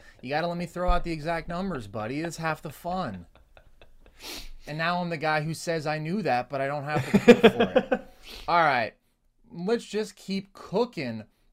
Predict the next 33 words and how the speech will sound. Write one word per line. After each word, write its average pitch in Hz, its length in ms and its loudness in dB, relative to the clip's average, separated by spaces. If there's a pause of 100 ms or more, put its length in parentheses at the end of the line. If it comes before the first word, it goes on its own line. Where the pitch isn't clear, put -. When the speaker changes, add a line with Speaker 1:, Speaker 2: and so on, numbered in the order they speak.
(120)
Speaker 1:
I 131 140 0
guess. 123 420 -2
Can 165 240 -8
I 170 240 -2
get 175 340 -6
Moses 151 560 -6
Malone 143 440 -6
in 143 100 -8
both 120 240 -6
nineteen 131 440 -10
eighty-two 131 560 -10
and 120 160 -4
nineteen 123 400 -10
seventy-nine? 120 760 -8
Speaker 2:
You 104 160 -8
certainly 113 380 -4
can. 110 360 -4 (580)
Speaker 1:
Can 139 120 -6
I 135 80 0
get 131 160 -6
Kareem 139 300 -10
Abdul-Jabbar 135 520 -6
in 131 60 -4
nineteen 135 380 -10
seventy-six? 135 720 -4
Speaker 2:
Uh, - 40 -8
Speaker 1:
Missed 98 160 -2
Speaker 2:
yes, 101 160 0
Speaker 1:
the 127 80 -4
Speaker 2:
you 123 60 2
Speaker 1:
playoffs 120 160 2
Speaker 2:
can. 101 140 0
Speaker 1:
entirely. 107 580 -6